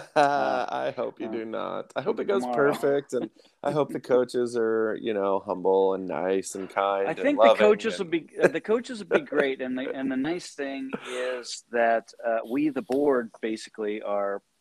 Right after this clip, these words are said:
Speaker 2: you know, we, we've put together, it, it's our doing, and the coaches
Speaker 1: Yeah.
Speaker 2: just need to talk about the kids, whatever, so they don't really have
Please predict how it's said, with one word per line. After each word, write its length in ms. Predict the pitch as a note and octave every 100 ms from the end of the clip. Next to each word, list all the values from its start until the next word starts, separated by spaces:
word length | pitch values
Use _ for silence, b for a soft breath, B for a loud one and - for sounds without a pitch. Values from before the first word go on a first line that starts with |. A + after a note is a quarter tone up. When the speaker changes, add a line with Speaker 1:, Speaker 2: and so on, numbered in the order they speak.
| _ _ -
Speaker 2:
you 140 | G#2
know, 200 | F#2+ F#2 F#2
we, 180 | G#2 G2 -
we've 180 | G#2+ -
put 160 | - -
together, 240 | F#2+ G2+ - _ _ _ _ _ _ _ _ _ G2+
it, 160 | G2+ -
it's 200 | G#2 -
our 220 | A#2 A#2+ G2+
doing, 420 | G2+ G2+ G2+ G#2
and 240 | - G2+ G2
the 40 |
coaches 200 | - A#2
Speaker 1:
Yeah. 320 | B2 A2 -
Speaker 2:
just 140 | G#2+ -
need 220 | A2+ G#2
to 40 | _ _ _ B B
talk 200 | C#3 C3+
about 180 | C#3 C3
the 60 | -
kids, 240 | C3 A#2
whatever, 360 | B2+ A#2 A#2 A2+
so 160 | -
they 140 | A#2 C3+
don't 200 | B2+ -
really 240 | B2+ A#2 A#2
have 260 | A#2+ A#2